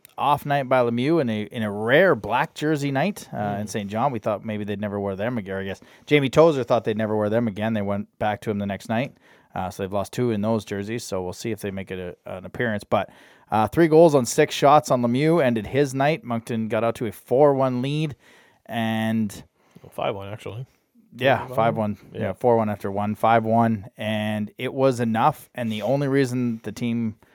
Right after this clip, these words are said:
Speaker 1: uh, took their foot off the gas and stopped breaking the law.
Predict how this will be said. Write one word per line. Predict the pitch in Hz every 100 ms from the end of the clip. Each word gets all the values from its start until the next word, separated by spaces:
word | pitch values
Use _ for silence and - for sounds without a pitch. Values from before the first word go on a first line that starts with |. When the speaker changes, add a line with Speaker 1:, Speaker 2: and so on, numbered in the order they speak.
| _ _ _
Speaker 1:
uh, | 98 95 95 90 -
took | - 139
their | 151
foot | 165
off | 156 151
the |
gas | 147 143 147 147 -
and | 123 123 123 120 113 - - _ _ _ _ _ _ _ _
stopped | - - 156 170 156 -
breaking | 151 175 185 202 190
the | 180
law. | 147 151 170 180 104